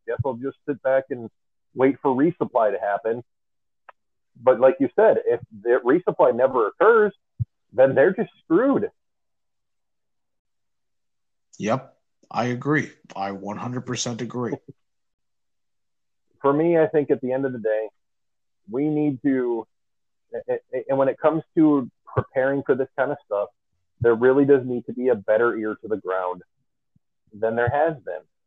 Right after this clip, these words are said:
Speaker 1: I think because of bu-, people being busy and just the general hustle and bustle of everyday life for a lot of people, they just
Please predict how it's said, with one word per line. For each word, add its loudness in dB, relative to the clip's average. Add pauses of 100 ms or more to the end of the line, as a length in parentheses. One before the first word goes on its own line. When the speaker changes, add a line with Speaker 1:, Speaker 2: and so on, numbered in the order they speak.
(1160)
Speaker 1:
I 2
think 2
because 0
of -2
bu-, -2 (100)
people -6
being -2
busy -8 (840)
and -4
just 0
the 4
general 0 (640)
hustle 0
and -2
bustle 0
of 0
everyday 2
life 0
for -6
a -2
lot -2
of -10
people, -2 (520)
they 2
just 4